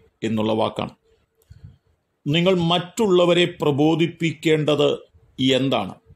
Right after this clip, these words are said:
നിങ്ങൾ മത്സരികളോട് സംസർഗമരുത്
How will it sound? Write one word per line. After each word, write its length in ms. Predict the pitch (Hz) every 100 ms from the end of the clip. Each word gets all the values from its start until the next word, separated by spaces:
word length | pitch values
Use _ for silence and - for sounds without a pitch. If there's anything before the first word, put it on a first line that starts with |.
| _ _ _ _ _ _ _ _ _ _ _ _ _ 139
നിങ്ങൾ 360 | 151 175 190 170 170 - _ _ _ _ _ _ _ _ _ _ _ _ _ _ _ _ _
മത്സരികളോട് 1300 | 135 151 170 190 202 - 220 202 190 190 185 180 170 170 - - _ _ _ _ _ - - -
സംസർഗമരുത് 1300 | - 151 180 180 - 214 180 165 180 160 139 135 139